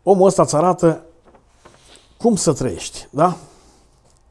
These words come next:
Omul ăsta îți arată pur și simplu cum să trăiești. Aici sunt desenele bucătăriei. Visam să-mi fac bucătăria toată din piatră și ușile astea trebuiau să fie din tablă ruginită.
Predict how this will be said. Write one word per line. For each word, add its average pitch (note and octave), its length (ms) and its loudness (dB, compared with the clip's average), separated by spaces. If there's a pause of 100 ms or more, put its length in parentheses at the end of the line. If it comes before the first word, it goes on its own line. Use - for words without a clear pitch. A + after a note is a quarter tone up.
(680)
Omul F#3+ 200 2
ăsta D#3+ 180 -2
îți C3+ 120 -6
arată D3 260 -2
pur F3 180 0
și - 60 -10
simplu D3+ 200 -4
cum C#3 140 -6
să B2+ 100 -6
trăiești. - 300 -8
Aici E3 100 -2
sunt D3 140 0
desenele C3 540 -2 (400)
bucătăriei. A2 560 -4
Visam G#2+ 340 -4
să-mi B2 140 -4
fac C#3 160 -2
bucătăria B2 440 -2
toată C3 240 -4
din G#2 180 -6
piatră - 480 -8 (840)
și A2+ 640 -6
ușile A#2 680 -2
astea C3 460 -4
trebuiau B2+ 340 -2
să B2+ 140 -6
fie C3 280 -4
din A#2 260 -6
tablă C3 360 0
ruginită. A2 640 -4